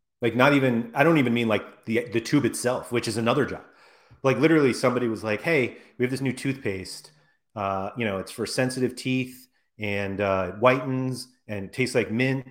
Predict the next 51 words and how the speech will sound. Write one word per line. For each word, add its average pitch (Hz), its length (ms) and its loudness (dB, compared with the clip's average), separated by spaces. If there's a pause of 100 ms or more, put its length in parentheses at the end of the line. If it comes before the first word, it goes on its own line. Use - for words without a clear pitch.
(300)
but 117 100 -2
it's 107 140 -6
not 117 260 -2
really 117 680 -2 (180)
like 101 160 -4
a 95 40 -6
gel. 135 340 4
It's 127 120 -2
one," 123 120 -4 (100)
and 117 160 -2
they 117 80 2
were 113 80 2
like, 107 140 0
"So 117 260 0
you 117 100 -4
just 120 120 -6
need, 117 240 -4 (260)
just 113 140 -8
show 127 260 2
us - 120 -4
what 113 180 0
it 101 100 -10
should 92 160 -12
look 95 180 -8
like, - 160 -20 (200)
what 104 140 -8
the, 101 140 -4
like, 90 220 -10
the 98 160 -16
outside 98 400 -8
should 85 140 -20
look 90 180 -20
like." - 180 -20
And 131 60 -18
that's - 100 -10
somebody's 170 300 -6
job - 180 -12 (760)
who 123 80 -6
goes 117 280 -4
and 131 120 -4
works 123 200 0
for 120 320 -4 (400)
Crest - 400 -8
or 95 80 -8
Colgate, 113 400 -12
whatever, 98 240 -8
whatever. 123 500 0 (1160)
And 135 100 -2
that's 143 140 -2
somebody's 185 260 -4
job. - 300 -8